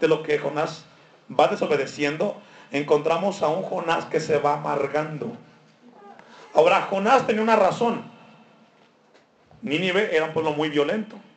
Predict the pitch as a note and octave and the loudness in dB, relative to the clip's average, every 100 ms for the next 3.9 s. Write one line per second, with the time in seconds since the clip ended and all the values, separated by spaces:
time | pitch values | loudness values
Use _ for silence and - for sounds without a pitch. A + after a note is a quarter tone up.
0 | _ _ - - - - C#3 E3+ A3 G#3+ | _ _ -20 -20 -20 -2 -2 0 0 0
1 | D#3+ D#3+ C3 G3+ A#3 - - - _ _ | 0 0 -2 -2 -6 -12 -20 -20 _ _
2 | _ _ _ _ _ _ _ _ _ _ | _ _ _ _ _ _ _ _ _ _
3 | _ _ A2 D3 D#3 C#3+ D3 G3 | _ _ -12 -6 -2 0 2 0